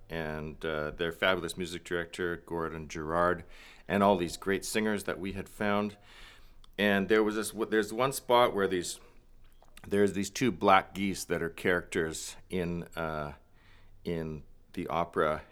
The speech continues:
and there's one who's a mezzo-soprano, one who's a tenor, and then there was Louis Riel, baritone, and, uh, his wife Marguerite as a soprano, and,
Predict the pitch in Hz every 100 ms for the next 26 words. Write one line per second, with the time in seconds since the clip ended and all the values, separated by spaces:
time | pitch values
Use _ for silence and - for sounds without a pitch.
0 | - 82 78 76 76 - 85 82 85 95
1 | 98 98 82 80 87 107 - 98 - -
2 | 98 95 95 87 92 87 82 82 - 101
3 | 95 95 95 - 82 80 95 95 90 85
4 | 82 78 98 98 87 90 92 90 92 90
5 | - - - - - - 78 92 95 -
6 | 95 90 92 95 - 85 80 80 78 -
7 | 80 73 76 - 85 80 87 87 - 87
8 | 87 82 85 90 80 80 78 - - 90
9 | 90 87 80 85